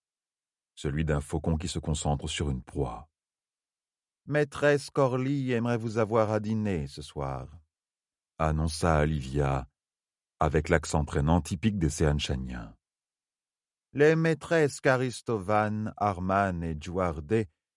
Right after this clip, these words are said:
seront également présentes. » « Que fais-tu seule ici ? » demanda Nineveh. Contrairement à la plupart des sœurs, elle était incapable d'évaluer en un éclair la puissance d'une autre femme.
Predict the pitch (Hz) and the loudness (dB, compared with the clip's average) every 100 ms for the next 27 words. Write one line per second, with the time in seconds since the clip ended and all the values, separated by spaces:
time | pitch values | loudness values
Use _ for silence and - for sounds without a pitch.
0 | _ - 117 120 117 139 139 135 143 147 | _ -6 -2 0 2 2 4 4 2 0
1 | - 151 101 78 64 - _ _ _ _ | -2 -2 -2 -6 -8 -14 _ _ _ _
2 | _ _ _ _ _ _ _ 151 151 143 | _ _ _ _ _ _ _ -2 0 0
3 | 127 135 113 104 117 104 _ _ _ _ | 0 2 2 0 -6 -6 _ _ _ _
4 | _ _ _ _ _ _ _ - 90 80 | _ _ _ _ _ _ _ -6 -2 0
5 | 82 76 76 73 69 62 62 58 53 - | 2 4 2 2 -4 -6 -10 -12 -14 -20
6 | _ _ _ _ _ _ _ _ - 90 | _ _ _ _ _ _ _ _ -6 -4
7 | - 87 85 139 127 73 71 73 - 85 | 0 0 2 4 4 2 -2 -6 0 2
8 | 69 58 - 107 135 147 127 - _ _ | 0 -6 -6 0 4 2 0 -8 _ _
9 | _ _ _ _ 90 90 110 - 143 127 | _ _ _ _ -2 0 0 2 2 4
10 | 147 113 80 73 71 101 71 73 64 - | 4 4 2 0 2 2 2 -2 -4 0
11 | 113 110 82 87 - 123 78 87 - - | 2 2 -2 -4 0 0 0 -4 -4 -8
12 | 69 64 - - | -8 -8 -10 -16